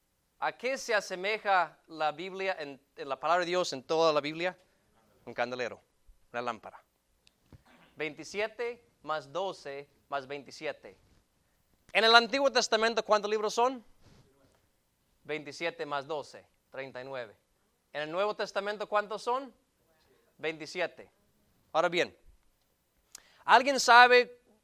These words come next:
cuáles, si vamos a contar los libros de la Biblia, de Génesis, y contamos veintisiete, ¿dó-,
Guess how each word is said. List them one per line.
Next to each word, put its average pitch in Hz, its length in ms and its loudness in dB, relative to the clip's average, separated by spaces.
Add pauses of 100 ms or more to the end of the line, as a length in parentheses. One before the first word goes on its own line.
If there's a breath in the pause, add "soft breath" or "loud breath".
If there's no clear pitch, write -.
(180)
cuáles, 226 540 8
si - 420 -8
vamos 240 360 0
a 202 100 0
contar 175 800 0
los 156 260 -8
libros 196 220 -2
de 175 40 2
la 160 60 4
Biblia, 160 240 -2
de 139 140 -2
Génesis, 190 840 -2 (320 soft breath)
y 156 100 -6
contamos 180 360 2
veintisiete, 165 560 -2
¿dó-, 151 120 -4